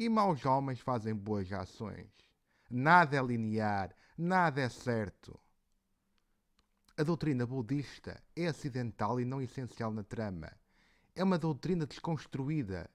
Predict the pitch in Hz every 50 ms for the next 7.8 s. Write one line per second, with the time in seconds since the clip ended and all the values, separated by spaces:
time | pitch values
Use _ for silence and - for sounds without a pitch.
0 | _ _ _ - 143 156 156 156 135 - - - - 123 120 123 123 123 123 110
1 | - 117 117 104 95 95 101 110 110 113 110 110 98 101 101 - - - - _
2 | - 131 120 110 113 110 117 123 120 113 104 92 104 113 107 98 101 - - -
3 | 120 120 110 98 - - - 78 - - - - - - - - - - - -
4 | _ _ _ _ _ _ _ _ _ _ _ _ _ _ - 113 120 120 117 98
5 | 113 143 131 - - 139 135 117 - - - 120 - - - 117 113 117 113 -
6 | 120 117 - - - 156 180 175 135 117 139 143 127 117 123 135 131 - - -
7 | 139 123 - - - - - 147 135 120 101 85 82 87 82 -